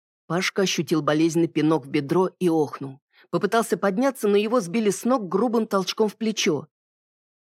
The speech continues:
«Мариэтта, ты как?» Витькин тон сделался участливым, в нем прозвучали заискивающие нотки. Пашка понял, что кеды угодили в Машу, и не смог сдержать насмешливого фырканья по поводу Мариэтты. Он еще не слышал, чтобы кто-нибудь так обращался к Маше.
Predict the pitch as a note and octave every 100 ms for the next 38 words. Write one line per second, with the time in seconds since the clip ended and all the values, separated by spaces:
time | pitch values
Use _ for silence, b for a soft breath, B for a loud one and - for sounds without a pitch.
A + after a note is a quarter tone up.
0 | _ - D#3 E3+ G#3 G3+ - C#3+ C#3 _
1 | G3+ - A#3 D3 - _ _ _ _ _
2 | C#3+ C#3+ - D3+ C3 D#3 C3+ C#3+ D3 C#3
3 | D3 C3+ - D#3 F3 C#3 C3 C#3 F3 F#3
4 | E3+ C#3+ D3+ F#3 E3 D3 D3+ D3+ - C#3+
5 | D3 - D#3 D3+ B2 _ B2+ _ _ _
6 | _ - D#3+ - D#3+ F#3+ G3 F3 - D#3
7 | - G3 F3 E3 E3 F3+ E3+ D#3 G3 G3+
8 | A3 - b - G#3+ G#3+ B3 F#3+ C#3+ E3
9 | E3+ E3 D#3+ D#3 F3+ D#3+ E3 D#3 D3 G3+
10 | G3 F3 D#3 D3 D#3 F#3 F3+ E3+ F#3+ G#3
11 | A3 C#3 - B2 b b b _ D3+ D#3+
12 | - G3 F#3+ A#3+ F3 C#3+ - D3 D3 -
13 | D3 C#3+ D3 C#3+ D3+ D#3+ - D3+ D3 D#3+
14 | F3 C#3+ - -